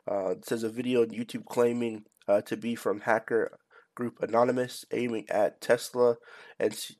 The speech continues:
and SpaceX C E O Elon Musk, saying his tweets have, uh, ruled the cryptocurrency markets and have destroyed lives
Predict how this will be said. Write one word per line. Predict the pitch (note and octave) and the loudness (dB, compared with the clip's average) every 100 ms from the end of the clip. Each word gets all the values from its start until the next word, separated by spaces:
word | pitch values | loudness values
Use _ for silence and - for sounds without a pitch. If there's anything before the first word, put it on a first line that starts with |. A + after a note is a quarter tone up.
| - | -2
and | A2 G#2 | 0 0
SpaceX | - A#2 A#2 A#2+ A2 - | 2 4 4 2 2 2
C | - A#2 A#2+ | -6 -4 2
E | A#2 | 8
O | A#2 | 8
Elon | A2 A#2+ A2+ G#2 A2+ | 8 0 0 0 4
Musk, | C3 - - - - _ | 2 2 -18 -20 -20 _
saying | - A#2+ | 2 2
his | B2 A2+ - | 4 -2 -2
tweets | - C3 A#2+ - | -4 -4 -4 2
have, | A2+ G#2+ G2+ - _ _ - | 4 4 2 0 _ _ 2
uh, | G#2+ G2 E2+ - _ | 4 4 0 -8 _
ruled | A#2+ B2 B2+ B2+ | -4 0 0 -2
the | - | -8
cryptocurrency | - A#2 - A#2+ A#2+ E3+ - | -6 -2 0 2 2 2 -2
markets | A3 A#3 A#2+ A#2+ - | 0 0 2 -6 -6
and | - | -6
have | A2+ | -6
destroyed | G#2+ - - B2 A#2+ A2 | -4 -14 -2 2 2 4
lives | A2 A#2 A#2 - | 6 6 4 -2